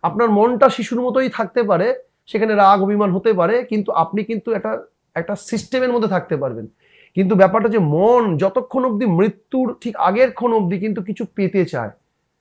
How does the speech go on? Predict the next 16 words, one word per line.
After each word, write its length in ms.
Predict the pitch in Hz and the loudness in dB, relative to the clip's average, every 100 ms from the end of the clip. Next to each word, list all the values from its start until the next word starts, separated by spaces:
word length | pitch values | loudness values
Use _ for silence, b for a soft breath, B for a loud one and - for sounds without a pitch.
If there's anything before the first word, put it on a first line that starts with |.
| _ _ - | _ _ 0
কাউর 320 | 180 220 233 | 6 6 6
যার 160 | 226 233 | 4 4
বৃত্তি 420 | 175 214 - 240 | 2 0 -2 0
নিয়ন্ত্রণে, 680 | 208 226 240 233 247 247 240 | 2 2 0 0 -2 -2 -4
সে 160 | - | -4
ভালো 280 | 151 139 190 | -2 2 2
কিছু 220 | 202 208 | 0 -4
পেতে 260 | 220 220 226 | -4 -4 -2
চায়, 260 | 233 226 - | -2 -4 -2
আর 180 | 170 | -2
বৃত্তি 340 | 131 175 - 196 | 0 -2 -2 0
যার 160 | 208 | 2
অনিয়ন্ত্রণে, 520 | 165 190 254 233 208 190 | 2 0 0 -2 -2 0
তার 200 | 190 180 | 0 0
কিন্তু 200 | 208 214 | -2 0
নেগেটিভ 420 | 165 160 185 | 0 0 -4